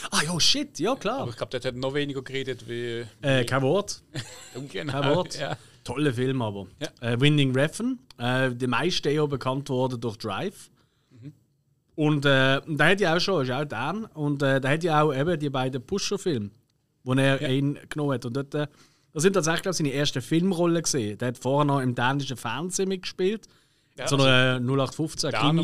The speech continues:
Speaker 2: hat
Speaker 1: Krimiserie.
Speaker 2: recht viel Film und Serie.
Speaker 1: Genau, und ist ja ein Tänzer vorher gewesen. Also
Speaker 2: Ja.
Speaker 1: wirklich ein ganz, ganz spannender Mann und einer, wo wir sicher das öfter noch werden sehen in unserem Podcast.
Speaker 2: Oh.
Speaker 1: Ja? Vielleicht sogar mal das Thema vom Podcast, wer weiß.
Speaker 2: Oder als
Speaker 1: Ui.
Speaker 2: Gast.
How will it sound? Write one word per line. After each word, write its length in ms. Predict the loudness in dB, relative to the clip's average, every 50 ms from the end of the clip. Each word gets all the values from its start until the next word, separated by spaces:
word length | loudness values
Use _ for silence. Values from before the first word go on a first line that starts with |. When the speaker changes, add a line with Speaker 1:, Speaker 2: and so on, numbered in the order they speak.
| 2 0
Speaker 2:
hat 60 | 0 0
Speaker 1:
Krimiserie. 260 | 0 0 2 2 0
Speaker 2:
recht 180 | 0 0 -4
viel 360 | -8 -10 -8 -8 -6 -6 -8 -8
Film 320 | -8 -8 -8 -8 -8 -8
und 160 | -10 -10 -10
Serie. 180 | -10 -12 -10 -6
Speaker 1:
Genau, 440 | -2 -2 0 0 0 0 0 0 0
und 80 | 0 0
ist 80 | -2 -2
ja 120 | -2 -4
ein 80 | -4 -4
Tänzer 380 | -4 -4 -4 -2 -2 -4 -4
vorher 260 | -4 -4 -4 -4 -2
gewesen. 200 | -2 -2 0 2
Also 140 | 2 4 2 2 0
Speaker 2:
Ja. 60 | -4 -12 -14 -16 -20 -10 2 4
Speaker 1:
wirklich 260 | 6 6 6 4 2
ein 60 | 2
ganz, 260 | 2 2 2 2 2 0 0
ganz 300 | 0 0 0 0 -2 -2
spannender 380 | -4 -2 -2 0 0 0 2 2
Mann 220 | 4 4 4 4
und 80 | 2 2
einer, 260 | 4 4 4 4 4 2
wo 100 | 2 0
wir 200 | 0 -2 -2 0
sicher 360 | 2 2 4 2 2 0 -2
das 200 | -2 -2 -2 -2
öfter 340 | -4 -4 -6 -6 -6 -4 -2
noch 140 | -2 0
werden 240 | 0 -2 -2 -2 -2 -2
sehen 180 | 0 0 0 -2
in 20 | -2
unserem 220 | -4 -4 -6 -4 -2
Podcast. 640 | -2 -2 -2 _ -12 -10 -10 -8 -10 -10 -10 -12 -14 -16 -16 -18 -20 _ _ _ _ -20 -20 -14
Speaker 2:
Oh. 40 | -12
Speaker 1:
Ja? 160 | -10 -10 -10 -12 -16 -20 -20 _ _ _ -4
Vielleicht 160 | -2 0 0
sogar 240 | 2 2 2 2 2
mal 140 | 0 -2
das 140 | -2 -4 -4
Thema 280 | -2 -2 -2 -2 -2 -4
vom 200 | -6 -8 -12 -12 -12
Podcast, 500 | -16 -18 -18 _ -20 -20 -18 -18 -14 -12
wer 100 | -8 -6
weiß. 400 | -4 -4 -4 -6 -8 -8 -10 -12 _ _
Speaker 2:
Oder 100 | -16 -10 -6
als 100 | -4 -4
Speaker 1:
Ui. 60 | -2
Speaker 2:
Gast. 400 | -2 -2 -4 -6 -8 -12 -14 -18